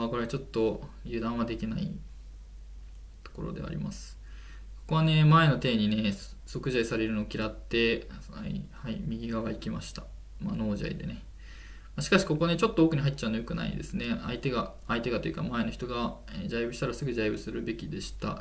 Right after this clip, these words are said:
えーと、まあ、もっとこのちょっとしたラフがもったいないかな。で、しかも左回りたい。どっちかというとやっぱ左回りたいですよね。でも、ここまで来ると回れないので、はい、こっちを回ってます。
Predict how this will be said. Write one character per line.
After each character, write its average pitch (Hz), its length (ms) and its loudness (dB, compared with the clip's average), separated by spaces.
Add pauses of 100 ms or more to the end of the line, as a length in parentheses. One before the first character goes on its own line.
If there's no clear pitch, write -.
(100)
え 95 200 -8
ー - 40 -14
と、 101 80 -8
ま 107 340 -6
あ、 - 20 -2
も 123 120 -4
っ - 100 -8
と - 80 -12
こ - 80 -6
の 131 80 -2
ち - 100 -6
ょ - 40 -8
っ - 20 -10
と - 80 -6
し - 80 -4
た 127 80 2
ラ 117 80 2
フ 120 160 -2
が 117 60 -4
も 117 100 -4
っ - 40 -10 (100)
た 120 120 -4
い 117 60 -6
な 117 120 -2
い - 160 -6 (680)
か - 160 -10
な。 120 280 -4
で、 135 100 0
し - 100 -2
か 151 100 8
も 117 240 4
左 156 360 4
回 170 260 8
り 175 120 4
た 170 120 10
い。 120 60 8
ど 131 80 6
っ 131 40 2
ち - 80 -6
か 175 80 6
と 165 80 6
い - 20 8
う - 20 8
と 160 60 6
や 160 60 10
っ 156 40 0
ぱ - 100 2
左 120 260 2
回 120 200 0
り 120 80 -2
た 131 140 2
い 110 80 4
で 117 60 0
す - 140 -6
よ - 100 -4
ね。 117 440 0
で 143 120 0
も、 127 420 -2 (100)
こ - 100 -16
こ 165 60 0
ま 175 100 8
で 135 80 4
来 110 80 0
る 110 80 -2
と - 80 -4
回 113 220 2
れ 117 80 0
な 117 120 0
い 113 100 0
の 117 220 -2
で、 117 320 -2 (720)
は 110 140 -4
い、 - 100 -6
こ - 140 -8
っ - 20 -8 (120)
ち - 180 -6
を - 80 -2
回 - 200 -2
っ - 20 -4
て - 160 -8
ま - 120 -6
す。 - 720 -10